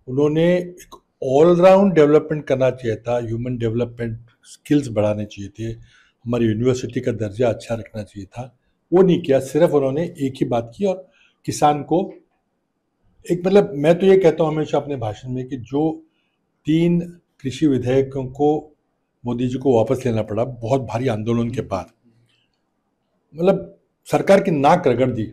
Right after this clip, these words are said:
किसानों ने, बहुत अपमानित हुए कि उनको ये वापस लेना पड़ा करके, और उस बात का वो बदला ले रहे किसान से। प्याज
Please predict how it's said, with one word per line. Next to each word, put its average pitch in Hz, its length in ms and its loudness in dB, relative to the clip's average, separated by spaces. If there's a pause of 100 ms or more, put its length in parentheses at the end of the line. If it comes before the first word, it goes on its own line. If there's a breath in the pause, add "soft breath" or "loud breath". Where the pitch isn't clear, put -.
(280)
किसानों 98 360 -6
ने, 95 80 -20 (1700)
बहुत 180 220 6
अपमानित 165 420 2
हुए 95 100 -6 (680)
कि 123 60 -6
उनको 123 200 0
ये 127 300 0
वापस 117 340 -2
लेना 107 160 -4
पड़ा 98 200 -10
करके, 95 300 -20 (460)
और 165 120 0
उस 170 220 0
बात 170 320 6
का 190 80 6
वो 190 260 6
बदला 135 340 10
ले 147 160 10
रहे 131 120 8
किसान - 320 -4
से। - 180 -20 (2500)
प्याज 139 280 6